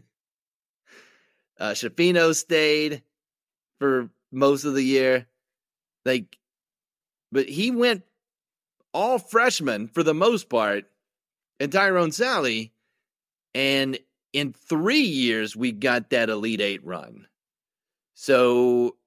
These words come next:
in the, and then from that, you get, you all remember all this stuff. So me thinking about the Hargett year, on the surface, deep, depressing, dark stuff.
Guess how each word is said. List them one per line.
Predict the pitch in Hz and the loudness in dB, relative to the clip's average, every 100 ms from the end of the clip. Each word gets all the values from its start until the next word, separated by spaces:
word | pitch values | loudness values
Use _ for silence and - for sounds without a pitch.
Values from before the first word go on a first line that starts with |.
| _ _ | _ _
in | 135 165 | -2 0
the, | 165 165 139 135 _ _ _ _ _ _ _ - | 0 -2 -2 -4 _ _ _ _ _ _ _ -8
and | 143 | -2
then | 160 143 | -2 -2
from | 143 131 | -4 -4
that, | 147 160 | 0 0
you | 139 135 | 0 0
get, | 135 139 - _ _ _ _ | 2 0 0 _ _ _ _
you | 214 302 | -4 0
all | 214 131 | 2 2
remember | 123 120 117 117 | 0 0 0 0
all | 113 117 | 0 0
this | 117 | -4
stuff. | - 139 156 220 185 _ _ _ _ _ _ _ _ _ | -4 -4 -2 -2 -4 _ _ _ _ _ _ _ _ _
So | - 170 | -4 -2
me | 220 302 | 0 0
thinking | 302 285 262 | 0 0 2
about | 226 202 202 185 | 2 2 0 -2
the | 156 | -4
Hargett | 160 226 285 208 120 - _ _ _ _ _ | -2 0 0 0 -2 -6 _ _ _ _ _
year, | 135 135 131 113 110 120 _ _ - | -6 0 2 2 -2 -4 _ _ 0
on | 185 170 | 2 2
the | |
surface, | 156 - 330 262 143 127 - _ _ _ _ 117 101 | 0 -2 -2 -2 -2 -2 -6 _ _ _ _ -20 -14
deep, | - 175 165 | -4 -4 -2
depressing, | 165 - 151 139 143 117 | -2 0 0 0 -2 -4
dark | 104 120 120 | 0 0 -2
stuff. | - - 113 82 - | -8 -6 -6 -6 -12